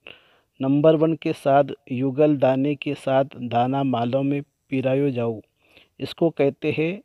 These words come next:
स्नेह का रिटर्न दिया। स्नेह में, मधुबन में भागने में तो होशियार हो ना, सभी जल्दी जल्दी भागकर पहुंच गए हो ना।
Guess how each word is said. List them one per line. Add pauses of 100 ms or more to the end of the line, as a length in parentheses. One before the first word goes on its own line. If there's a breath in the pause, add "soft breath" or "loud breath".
(180)
स्नेह
का
रिटर्न
दिया। (680 soft breath)
स्नेह
में, (220)
मधुबन
में
भागने
में
तो
होशियार
हो
ना, (1160 soft breath)
सभी
जल्दी
जल्दी
भागकर
पहुंच
गए
हो
ना।